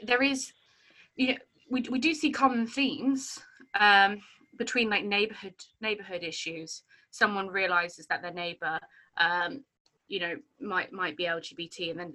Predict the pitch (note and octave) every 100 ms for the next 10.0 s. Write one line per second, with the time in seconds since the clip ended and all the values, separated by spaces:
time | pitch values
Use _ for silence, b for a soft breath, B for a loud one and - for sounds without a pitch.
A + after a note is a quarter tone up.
0 | - F3 E3+ E3+ F3 - F3 - F#3 -
1 | D#3 - - _ _ b b b F#3+ F3+
2 | E3+ E3+ E3+ F3 E3+ E3 E3 E3 E3 D#3
3 | E3+ E3 E3 - - F#3 F3+ F3+ G3 F3+
4 | - G#3 - D#3 D3+ - D#3+ E3 - F3
5 | - B B A3+ G#3 B3 A3+ G#3+ G#3 F#3+
6 | F3+ - G3 F3+ E3+ C4+ _ F#3+ F#3+ F3+
7 | - - F#3 F#3 F#3 F3 F#3 F3 F#3 F3
8 | F3 - E3+ D#3+ D#3 D#3 - - F#3 E3
9 | D#3 D#3+ E3 E3+ E3 D#3+ D#3+ - E3+ E3